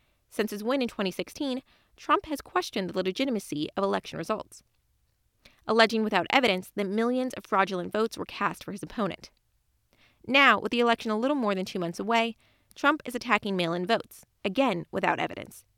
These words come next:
despite using a mail-in ballot himself. Trump's critics, including his predecessor, President Barack Obama, say the president is attempting to sow discord and confusion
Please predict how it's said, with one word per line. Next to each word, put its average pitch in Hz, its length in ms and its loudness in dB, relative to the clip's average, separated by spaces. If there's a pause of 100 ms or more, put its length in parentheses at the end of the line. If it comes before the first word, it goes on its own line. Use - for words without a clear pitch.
despite 233 340 4
using 196 380 -2
a 185 60 -4
mail-in 170 300 -2
ballot - 300 -6
himself. - 460 -2 (1080)
Trump's 302 260 0
critics, - 440 -4 (300)
including 269 360 0
his 247 120 -4
predecessor, 220 640 0 (180)
President 185 340 0
Barack 156 200 6
Obama, 208 460 2 (420)
say 247 100 2
the 247 100 6
president 285 480 0
is 214 80 -8
attempting 254 420 -6
to 262 100 -6
sow 196 200 0
discord - 540 -4 (100)
and 202 120 -6
confusion 196 520 -4